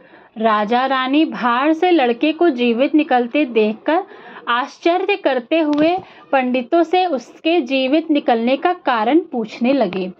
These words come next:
तभी इस रहस्य को बताने के लिए शिव जी की आज्ञा से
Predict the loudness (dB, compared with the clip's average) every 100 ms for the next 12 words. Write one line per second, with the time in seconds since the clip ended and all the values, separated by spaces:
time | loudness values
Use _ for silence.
0 | _ -20 _ -20 -20 -20 _ 0 0 0
1 | 2 2 -2 -18 -6 -2 0 2 0 0
2 | 0 0 0 0 0 -2 -2 -2 -2 -2
3 | 0 2 0 0 0 0 2 0 2 0
4 | 0 -2 0 -2 0 0 -2